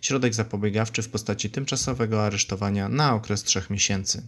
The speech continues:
Apelujemy o szczególną ostrożność w kontaktach telefonicznych z osobami podającymi się za, czy to za pracowników poczty, czy też za funkcjonariuszy różnych służb. Pamiętajmy, że policjanci nigdy nie informują telefonicznie o prowadzonych tajnych akcjach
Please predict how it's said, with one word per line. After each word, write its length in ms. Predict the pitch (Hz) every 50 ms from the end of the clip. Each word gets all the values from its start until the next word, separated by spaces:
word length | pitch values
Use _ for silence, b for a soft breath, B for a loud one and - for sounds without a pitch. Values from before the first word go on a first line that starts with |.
| - _ B B B B B B B B B B B B
Apelujemy 540 | - 131 - - 151 151 151 147 143 139 135
o 60 | 131
szczególną 460 | 123 - - 131 123 127 127 123 120 107
ostrożność 580 | 110 - - - 113 113 110 110 107 98 95
w 60 | -
kontaktach 520 | - - 101 95 - 104 98 - - 98 -
telefonicznych 760 | - 98 98 98 - - 104 101 104 107 107 107 - 107 98
z 40 | 98
osobami 440 | 101 - - 98 101 98 101 104 98
podającymi 600 | - 104 98 104 104 104 101 101 - 104 104 98
się 260 | - - 104 104 101 104 B B B B B B B B
za, 220 | 117 107 104 123
czy 200 | - - - -
to 140 | 120 - 120
za 320 | 107 110 110 104 98 - - -
pracowników 600 | 110 113 110 - 107 101 123 139 - - 113 113
poczty, 420 | - 101 98 - - - - 107
czy 160 | 104 - 110
też 300 | 107 - 110 110 107 - 110 107
za 280 | 101 104 113 110 110
funkcjonariuszy 840 | 110 - 113 110 110 - 110 110 107 107 107 113 107 - - 113 113 110 113 B B B -
różnych 400 | - 120 139 127 120 120 113 107
służb. 320 | - - - 92 98 101 - - B B B B B B
Pamiętajmy, 640 | - 117 120 120 120 117 127 120 117 110 107 104
że 180 | 101 107 107 104
policjanci 640 | - - 120 120 110 - 127 123 120 113 - - 110
nigdy 560 | 110 117 123 117 117 113 - 107 104 104 104
nie 140 | 110 113 117
informują 520 | 123 123 - 113 113 110 110 107 104 104
telefonicznie 800 | 101 - 107 104 101 - - 107 107 110 120 - - - 214 -
o 60 | -
prowadzonych 560 | - - 110 101 107 107 104 113 117 113 107 113
tajnych 420 | - 117 127 135 127 120 - -
akcjach 500 | 104 98 - - - - 107 123 123 B